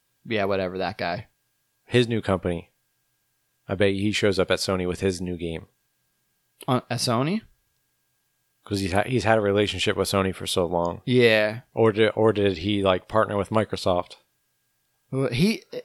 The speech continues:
Speaker 1: <coughs> he's saying his new game is Assassin's Creed-like. Didn't he say something like that?
Speaker 2: Yeah, it's, it's something weird.
Speaker 1: Yeah. That, that should be interesting. Yeah, but I do, I bet they do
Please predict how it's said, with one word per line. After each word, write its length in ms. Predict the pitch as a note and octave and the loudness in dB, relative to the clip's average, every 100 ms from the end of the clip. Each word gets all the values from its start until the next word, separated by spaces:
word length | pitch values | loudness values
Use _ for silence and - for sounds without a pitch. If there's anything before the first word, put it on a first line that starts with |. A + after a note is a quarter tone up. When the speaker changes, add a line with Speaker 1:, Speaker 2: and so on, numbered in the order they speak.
| _ _ _ _ _ _ | _ _ _ _ _ _
Speaker 1:
<coughs> 380 | - - - - | -2 -2 -6 -4
he's 220 | E3 A#3+ | 0 2
saying 340 | - A#3 E3 - - _ | 4 4 2 -4 -16 _
his 220 | - G#3+ | 2 4
new 160 | A#3 A3 | 4 2
game 240 | F3+ F3 | 4 4
is 140 | D3+ A#2 | 4 2
Assassin's 600 | C#3 - D#3 - B2 A2+ | 0 4 2 2 -6 -8
Creed-like. 580 | - F3+ A#2+ F#2+ F2+ - | -2 -2 -2 -4 -6 -6
Didn't 240 | G#2+ A2 | -8 -6
he 120 | A2+ | -8
say 200 | B2+ C3 | -4 -4
something 340 | B2+ C#3 C#3 C3 | -4 -6 -8 -6
like 220 | C3+ - | -6 0
that? 260 | C#3+ C#3+ - _ _ _ _ _ _ _ _ _ | 0 0 -4 _ _ _ _ _ _ _ _ _
Speaker 2:
Yeah, 140 | - E3 | -2 0
it's, 220 | D#3+ - | 0 0
it's 240 | C#3 A#2+ | 2 2
something 340 | - F#2 E2 D#2+ | 0 -2 -4 -4
weird. 300 | D#2+ E2 - - C3 | -6 -8 -10 -16 -10
Speaker 1:
Yeah. 340 | A2+ G#2 G#2 B2 - _ _ _ _ _ _ | -6 -6 -6 -8 -16 _ _ _ _ _ _
That, 200 | - G#3 D3+ | -2 0 2
that 140 | D#3+ | 2
should 160 | - C#3 | 0 0
be 120 | G#2 | -2
interesting. 640 | F#2+ - G#2 - A2+ A2+ - - | -4 -4 -6 -6 -10 -12 -10 2
Yeah, 220 | D#3 C3+ | 4 6
but 120 | B2+ | 4
I 140 | A#2+ | 2
do, 260 | A#2+ B2+ A#2+ _ | 2 -2 -4 _
I 140 | B2 | 0
bet 240 | C3 B2 G#2+ | 2 0 -2
they 140 | G#2+ | -6
do 340 | G2+ G#2 G2+ | -4 -6 -8